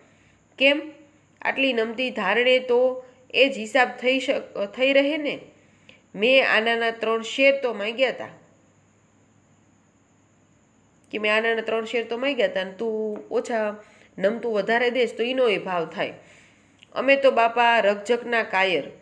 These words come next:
ચાર દીથી સૂકા રોટલા ચાવતા હોઈએ,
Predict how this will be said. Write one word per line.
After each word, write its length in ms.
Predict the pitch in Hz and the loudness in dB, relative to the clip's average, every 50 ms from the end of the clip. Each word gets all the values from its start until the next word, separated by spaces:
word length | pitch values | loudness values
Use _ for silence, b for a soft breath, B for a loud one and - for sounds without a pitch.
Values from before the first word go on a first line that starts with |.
| _ _ _ _ _ - | _ _ _ _ _ -2
ચાર 300 | - 226 226 233 226 208 | 2 2 4 4 2 0
દીથી 280 | 220 226 214 - 220 208 | -6 -10 -8 -10 -12 -10
સૂકા 360 | - 220 208 - 220 208 202 | -10 -8 -4 -2 0 2 2
રોટલા 380 | 196 196 196 208 202 196 202 | 0 0 -2 -2 -2 -2 -2
ચાવતા 420 | 196 196 196 196 220 226 240 262 240 | -2 -2 -4 -4 -4 0 0 0 0
હોઈએ, 400 | 202 175 175 175 170 165 160 | 0 0 -4 -4 -4 -6 -8